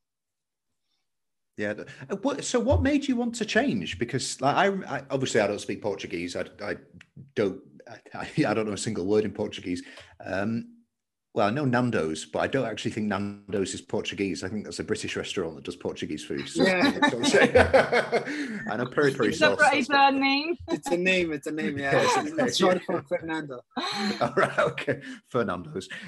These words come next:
Speaker 1: Um, right. What made you want to switch over to start doing them in English? 'Cause I, I watched them before. Obviously, I couldn't understand, but, like,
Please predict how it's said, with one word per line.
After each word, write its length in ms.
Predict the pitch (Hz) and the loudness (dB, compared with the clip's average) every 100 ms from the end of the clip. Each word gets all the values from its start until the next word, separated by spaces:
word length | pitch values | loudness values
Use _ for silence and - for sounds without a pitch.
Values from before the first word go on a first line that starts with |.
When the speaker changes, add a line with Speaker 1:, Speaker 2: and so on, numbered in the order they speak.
| - | -2
Speaker 1:
Um, 360 | 107 107 117 - - _ - | 2 2 0 -6 -18 _ -2
right. 180 | 117 147 | 0 2
What 160 | 202 | 2
made 200 | 202 226 | 4 2
you 100 | 220 | 2
want 120 | 208 208 | 2 0
to 100 | 196 | -2
switch 260 | 202 - | -2 2
over 180 | 185 185 | 0 0
to 160 | 170 170 | -4 -4
start 280 | - 170 | 0 0
doing 100 | 170 156 | 2 0
them 100 | 143 | 2
in 40 | |
English? 320 | 208 147 85 | 0 0 -2
'Cause 160 | - 143 | -2 2
I, 120 | 156 | 2
I 180 | 147 190 | 4 4
watched 380 | 156 - - 175 | 4 0 -2 -2
them 180 | 143 | 0
before. 560 | - - 165 131 65 - | -2 0 2 2 2 -2
Obviously, 280 | 127 143 147 | 0 2 2
I 40 | |
couldn't 240 | - 139 123 | 2 0 -2
understand, 640 | 104 - 143 117 73 73 | -2 0 2 0 -2 -4
but, 320 | 123 98 98 | 0 0 0
like, 260 | 101 95 87 | -2 -2 -2